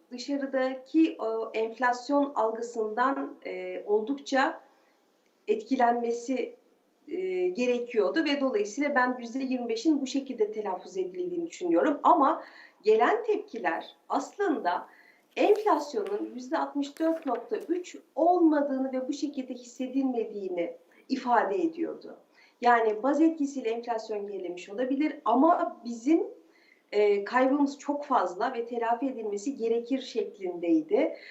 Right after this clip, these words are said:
E, dolayısıyla gerçek anlamda enflasyonun, hani hep deriz ya, bir tüy'in açıkladığı var, bir de hissedilen var. Evet, hissedilenin altmış dört nokta üçün çok üzerinde olduğu bence anlaşılmış oldu. Aslında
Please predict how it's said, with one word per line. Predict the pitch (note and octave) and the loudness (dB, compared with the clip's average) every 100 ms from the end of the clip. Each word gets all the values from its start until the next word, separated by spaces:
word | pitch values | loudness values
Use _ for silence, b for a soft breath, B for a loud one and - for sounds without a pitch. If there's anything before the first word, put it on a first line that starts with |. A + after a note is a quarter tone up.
| B B - | B B 0
E, | A3+ A3 G#3+ C4 | 4 6 4 6
dolayısıyla | F4 D4 A#3 - A3 G3+ C#4+ C#4+ - - - | 6 6 4 -2 -4 4 4 4 -4 -16 0
gerçek | A3+ A#3 A#3 G#4+ G#4+ | 4 4 4 2 4
anlamda | C4+ A3+ G3 F3 E3 F#3+ G#3+ G#3 | 2 2 -2 -4 -4 -4 -4 0
enflasyonun, | B3 B3 C4+ B3+ - A3+ F#3 F3+ C4 B B B | 0 0 -2 -2 -2 -2 0 -2 -6 B B B
hani | C4+ C#4 | 6 8
hep | D#4+ - | 6 6
deriz | D#4+ G4 D#4 | 6 6 4
ya, | A3+ D#3 - - _ _ | 4 0 -2 -16 _ _
bir | D4+ | 0
tüy'in | - D4+ D4+ | 2 4 4
açıkladığı | C#4+ C#4+ C#4+ C#4 C#4 C#4+ | 4 0 -2 -2 0 2
var, | C4 C4 C4 | 4 4 0
bir | C4 | -2
de | |
hissedilen | B3+ B3+ - B3+ A#3+ B3 A#3+ G3+ | -2 -4 -6 -6 0 2 2 0
var. | G3+ C4+ b b b _ | -4 -4 b b b _
Evet, | A#3+ D4 G4+ | 0 0 -4
hissedilenin | - B3+ - F4 F4 B3+ E3+ E3+ G3+ | -8 -14 -4 -2 0 -2 -4 -6 -8
altmış | G#3+ G#3 A#3 - | -12 -10 -14 -6
dört | D4+ D4+ | -6 -4
nokta | A#3+ G#3+ - | -6 -8 -6
üçün | F3+ C#4 C#4 A3+ G#3 | -6 -4 -4 -8 -6
çok | E4+ G4+ D#4 | -2 0 0
üzerinde | B3 G#3+ F3 E3+ F3 | 0 -2 -2 -8 -6
olduğu | A3 C4+ C4+ F3 F3 A3 - B B B B _ | 0 0 0 -4 -2 0 0 B B B B _
bence | C#4 D#4+ C4+ | 4 4 4
anlaşılmış | A3+ G3+ F#3+ F3 E3 - F3 | 0 -2 -8 -8 -8 -8 -10
oldu. | - - - | -10 -8 -4
Aslında | - - E4+ D#4 D#4 D#4 | -4 -2 4 4 4 2